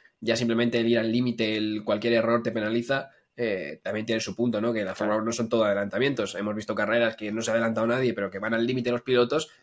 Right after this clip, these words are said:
Speaker 1: y eso nos gusta. Yo creo que Australia es típico circuito de eso. Entonces, sí, bu-, buena carrera en ese sentido.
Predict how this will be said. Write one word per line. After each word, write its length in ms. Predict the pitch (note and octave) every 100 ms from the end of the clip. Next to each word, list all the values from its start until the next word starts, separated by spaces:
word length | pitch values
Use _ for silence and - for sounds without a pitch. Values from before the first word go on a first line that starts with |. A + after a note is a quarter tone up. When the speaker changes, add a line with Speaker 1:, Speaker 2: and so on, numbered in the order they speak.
| _
Speaker 1:
y 60 | -
eso 100 | G#2
nos 160 | G2+
gusta. 380 | G2+ A2+ C#3+ - - _
Yo 160 | A2+ A2+
creo 120 | A2+
que 60 | A2
Australia 240 | - A2+
es 140 | - -
típico 280 | A#2 G#2
circuito 400 | G2 G2 A2 G#2
de 80 | G#2
eso. 320 | G#2+ C#3 D3 -
Entonces, 280 | - G#2+ G2
sí, 160 | G#2 F#2+
bu-, 220 | F#2+ -
buena 240 | A2+ A2
carrera 280 | G2+ G#2 A2
en 60 | G#2+
ese 160 | A2
sentido. 440 | G#2+ G#2+ A#2 C3